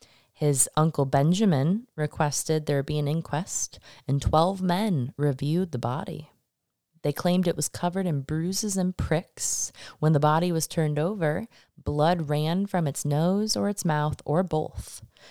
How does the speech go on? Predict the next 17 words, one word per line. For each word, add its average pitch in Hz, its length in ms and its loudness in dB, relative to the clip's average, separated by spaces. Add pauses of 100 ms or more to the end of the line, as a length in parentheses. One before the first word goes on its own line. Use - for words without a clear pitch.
(140)
They 143 100 0
determined 160 480 0
the 139 60 2
death 156 360 -2
to 170 140 0
be, 156 180 -4
quote, - 420 0
"unnatural 190 1080 -2 (320)
and 143 160 2
by 139 200 0
some 147 340 0
cruel 214 440 0
hands 170 540 -2
of 147 140 -6
witchcraft 214 720 -6
or 139 140 -2
diabolical 160 960 -4